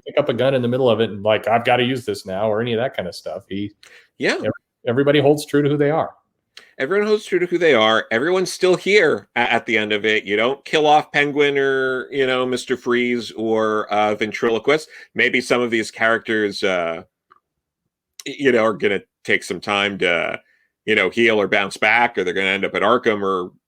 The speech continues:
Speaker 2: whatever it is, but nothing is permanently changed. Nothing
Speaker 1: Yeah.
Speaker 2: is, y-, you know, which is the point, is that Gotham, like, can't change.
Speaker 1: Exactly.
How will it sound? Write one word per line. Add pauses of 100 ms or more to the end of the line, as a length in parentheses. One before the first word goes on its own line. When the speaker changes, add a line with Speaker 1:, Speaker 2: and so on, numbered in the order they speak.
(240)
Speaker 2:
whatever
it
is,
but (1500)
nothing (140)
is (360)
permanently
changed. (240)
Nothing
Speaker 1:
Yeah.
Speaker 2:
is,
y-,
you
know, (240)
which
is
the
point, (180)
is
that
Gotham,
like,
can't (160)
change. (320)
Speaker 1:
Exactly.